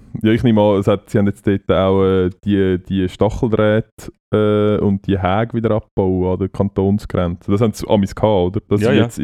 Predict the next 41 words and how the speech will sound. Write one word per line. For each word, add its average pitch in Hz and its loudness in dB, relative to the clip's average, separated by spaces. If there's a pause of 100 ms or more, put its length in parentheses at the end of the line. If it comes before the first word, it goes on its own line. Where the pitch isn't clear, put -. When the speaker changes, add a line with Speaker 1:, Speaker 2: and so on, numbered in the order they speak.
Speaker 1:
während 101 0
Corona 101 0
ist, 92 -2
Speaker 2:
Ja, 107 -2
ja. 101 -6 (300)
Speaker 1:
ist 95 -2
das 95 -6
alles 98 -2 (320)
Speaker 2:
Ja. 95 -6
Speaker 1:
abgeschottet - -2
gewesen, 85 -6
Speaker 2:
Genau. 87 -2
Speaker 1:
oder? 90 -4
Ja, 87 -4
okay. - -14 (240)
Ja, 95 -12
hab 98 -14
ich - -16
Speaker 2:
Genau. 90 -8
Speaker 1:
schon 87 -10
gedacht. - -14 (440)
Speaker 2:
Ja, 98 0 (260)
voll. 104 -4 (120)
Speaker 1:
Mhm. 117 -6
Speaker 2:
Ähm, 98 0 (160)
ich 107 -10
habe, 98 -2
äh, 92 -4 (1120)
ich 107 -8
habe 92 -4
mir, 92 -6
ähm, 85 -8 (1080)
ich 110 -10
habe - -8
mir 92 -4
verschiedenste 98 -6
Notizen 87 -10
gemacht - -10
für - -14
heute. 107 -12
Speaker 1:
Mhm. 110 -2